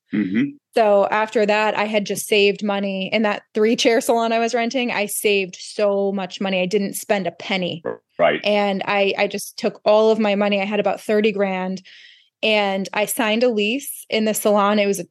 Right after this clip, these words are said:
Speaker 2: terrible building, not a great location, second floor, needed a full build out. And I was like, "You know what? What's the worst that could happen?" I had enough money to do the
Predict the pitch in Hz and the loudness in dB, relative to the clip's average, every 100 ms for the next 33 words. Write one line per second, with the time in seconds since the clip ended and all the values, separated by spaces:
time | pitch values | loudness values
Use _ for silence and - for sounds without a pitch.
0 | - - 220 247 240 214 220 208 208 202 | -6 0 4 4 4 4 4 4 2 -2
1 | 202 202 _ _ 214 220 220 214 214 208 | -4 -6 _ _ -2 0 2 2 0 2
2 | 208 196 202 190 - 196 185 185 - 208 | 0 -2 -2 -2 -4 -6 -6 -4 -2 0
3 | 214 - - 196 190 190 185 - _ - | -2 -6 -2 2 2 2 -2 -6 _ -20
4 | _ _ _ - 220 226 214 202 185 220 | _ _ _ -6 -2 0 2 0 -2 0
5 | 208 196 196 202 208 214 220 - _ _ | 2 2 0 2 2 2 0 -4 _ _
6 | _ _ _ _ 254 220 208 208 196 208 | _ _ _ _ -4 -2 -2 -2 -4 -4
7 | 220 220 220 226 233 _ _ _ _ _ | -4 -2 -2 -2 -6 _ _ _ _ _
8 | _ - 220 226 - 214 208 208 202 202 | _ -8 -2 -2 0 -2 -2 -4 -6 -4
9 | 196 196 190 190 - _ _ _ _ _ | -6 -4 -6 -6 -12 _ _ _ _ _
10 | _ - 220 226 214 214 214 214 226 214 | _ -4 -2 0 2 2 0 0 0 0
11 | 214 208 208 220 196 190 185 | 0 -2 0 0 2 0 -2